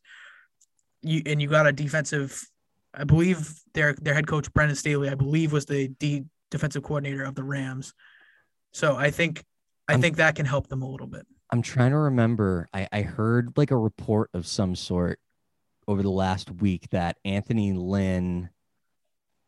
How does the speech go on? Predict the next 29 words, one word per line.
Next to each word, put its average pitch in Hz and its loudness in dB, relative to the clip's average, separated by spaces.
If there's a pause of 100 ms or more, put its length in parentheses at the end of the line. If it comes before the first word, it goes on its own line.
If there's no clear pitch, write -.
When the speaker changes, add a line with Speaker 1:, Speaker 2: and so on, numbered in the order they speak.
Speaker 2:
either 113 6
was 107 6
doing 135 6
something 160 2
in 127 2
practices, 113 0
like, 98 -2
ridiculous, 117 2
or 95 2 (540)
there 127 6
was 123 4
some 165 4
type 180 0
of 143 0
change 143 0
that 123 0
happened 117 2
during 113 4
the 107 2
offseason, 98 0
and, 92 -4
and 98 -6
a 98 -2
lot 101 0
of 104 -2
the 101 0
younger 98 0
players 98 -2
in, 90 -4